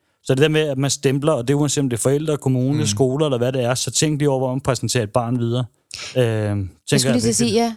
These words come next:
Speaker 3: Så allerede, altså som forældre, skal, vi forældre skal jo tænke over, hvordan præsenterer vi børn?
Speaker 1: Ja.
Speaker 3: Altså, i, uanset om vi bare er forældre, eller om vi er pædagog, eller, øh, hjælper med det ene og det andet. Altså, på alle måder skal vi jo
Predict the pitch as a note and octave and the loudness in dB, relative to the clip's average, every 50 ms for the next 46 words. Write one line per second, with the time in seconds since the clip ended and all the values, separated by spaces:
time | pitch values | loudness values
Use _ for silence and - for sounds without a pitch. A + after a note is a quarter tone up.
0 | _ - - - A3 - - G3+ A3+ A#3+ A3 G#3 G#3 G#3+ A3+ A#3 A3 - - F#3 | _ -4 0 0 2 2 2 2 0 2 2 2 2 2 0 0 -2 -2 -2 -2
1 | F3+ - F#3+ F#3 - G3 F3+ F3+ - - - G3 - - A3+ A3+ - - - - | -2 0 0 0 2 0 0 0 0 0 0 0 2 2 -2 -2 -2 -4 -2 -2
2 | - - G3+ F3 F#3 A3 A3 - A3 - - G#3 A3 G#3+ - - - G#3+ F#3+ F3 | 0 0 0 0 0 -2 0 0 0 2 2 2 2 2 0 -2 -2 -2 -2 -2
3 | _ _ - - - - F#3+ F3+ F3+ - - - F3+ F3+ E3 F3+ - - - G3 | _ _ -4 -4 0 2 2 2 2 0 0 0 0 0 0 0 0 0 0 -2
4 | - - F3+ D#3 F3 E3+ - F3 F3+ F#3+ - - - F3+ E3+ - E3+ E3+ - - | -4 -6 -4 0 0 2 2 2 0 2 0 0 2 0 -2 -2 -2 -2 0 0
5 | G3+ G#3 G3+ G#3 F3+ F#3 F3 D#3+ - _ _ _ _ _ _ _ - - D#3+ - | 0 0 0 0 0 0 -2 -2 -4 _ _ _ _ _ _ _ 0 0 2 2
6 | - - - D#3+ D#3+ _ - - B2 A#2 D3 - F3 F3 - - - - G3 G#3 | 2 -2 -2 -4 -4 _ -4 -2 0 2 2 2 0 -2 -2 -4 -2 0 0 0
7 | G3+ - _ _ - G#3+ B3 D4+ D4 G#3+ - F3+ - - E3+ F3 E3 D#3+ - D#3+ | 0 -2 _ _ 0 2 2 2 2 2 0 -2 0 0 0 0 0 0 0 0
8 | D#3+ D#3+ D3+ - - C#3 C3+ F#3+ A3+ - C4 A#3+ B3 - F3+ F3+ E3+ E3 D#3+ D#3 | 0 0 -2 0 0 0 2 0 0 0 -2 -2 0 0 0 0 0 0 -2 -2
9 | - D#3 D#3 D#3 D#3 - G3+ A#3 B3 A#3+ - - F#3 F3 D#3+ D3+ D3 C#3 - - | 0 0 0 0 2 2 2 2 2 0 0 0 0 0 0 0 0 0 0 -2
10 | - - - - - - - - - - _ - - - - - - - - - | -2 -4 -4 -8 -12 -16 -16 -16 -18 -14 _ -2 -2 0 0 -2 -6 -8 -10 -8
11 | - C#3 F3 D#3 F#3+ G#3 - - B3 A#3+ A3 G3+ F3+ F3 E3+ E3 D#3+ F#3+ G#3+ A3 | -8 -4 0 2 2 2 2 2 0 2 2 0 0 0 2 0 0 0 0 0
12 | F#3+ F3 E3+ F3+ F#3+ - - F3+ F3 F#3 - - - - - G3 G#3 A#3 A#3+ A3+ | 0 0 0 0 -2 0 -2 -2 -2 -2 -6 -6 -4 0 2 2 2 2 0 0
13 | G3+ F#3+ F#3+ F#3+ G3 - - F#3 F3 F#3 F3 F3 | 0 0 0 0 -2 -2 -2 0 0 0 -2 -2